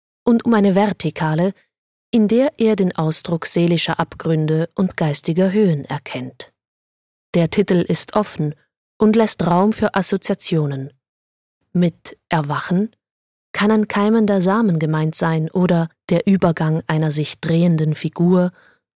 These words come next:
von Ruhe zu Rhythmus. Das der Arbeit innewohnende Thema der Metamorphose ist ein wesentliches Charakteristikum von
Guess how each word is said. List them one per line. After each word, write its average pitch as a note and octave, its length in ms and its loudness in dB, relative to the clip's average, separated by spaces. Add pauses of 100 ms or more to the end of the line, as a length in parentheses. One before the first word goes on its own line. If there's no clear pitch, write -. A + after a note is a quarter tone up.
(120)
von F3 240 2
Ruhe E3+ 520 2 (140)
zu - 160 0
Rhythmus. F#3+ 640 -2 (800)
Das G#3+ 180 0
der G#3+ 180 0
Arbeit A#3 460 0
innewohnende G3+ 640 2
Thema F#3+ 500 0
der E3 180 -2
Metamorphose E3 1000 0 (640)
ist - 300 -2
ein G3+ 220 4
wesentliches G#3+ 840 0
Charakteristikum D#3+ 1120 -2
von D3+ 240 -4